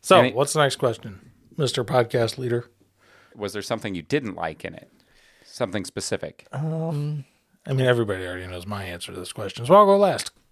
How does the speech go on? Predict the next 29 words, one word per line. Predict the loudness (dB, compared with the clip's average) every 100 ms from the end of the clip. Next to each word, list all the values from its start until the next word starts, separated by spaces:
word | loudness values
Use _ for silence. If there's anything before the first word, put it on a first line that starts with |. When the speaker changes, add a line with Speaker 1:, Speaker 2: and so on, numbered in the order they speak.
| _ _ _ -4
Speaker 3:
I | -2
mean, | 0 -2 -4
I | -8
think | -10 -10 -8
we | -6
all | -2 -2 -2
kind | -8 -14 -12 -12
of | -12
have | -14 -14
the | -14
same | -10 -10 -10 -16 _ -16
kind. | -10 -10 -10 _ _ -20 _ _ _ _
The | -14 -14 -8
ending | -6 -4 -6 -8
feels | -14 -10 -8 -6
like | -6 -8
he | -12
kinda | -12 -12 -12
glossed | -12 -8 -6 -8 -8
over | -8 -6 -6
it. | -8 -10 _ _ _ _ _ _ _
It's | _
like, | -14
"Uh, | -10 -8 -6 -4 -4
I'm | -6
gonna | -8 -6 -8
trick | -6 -6 -6
the | -4
devils. | -2 0 0 0 -2 -6 -8 -12 -12 -16 -20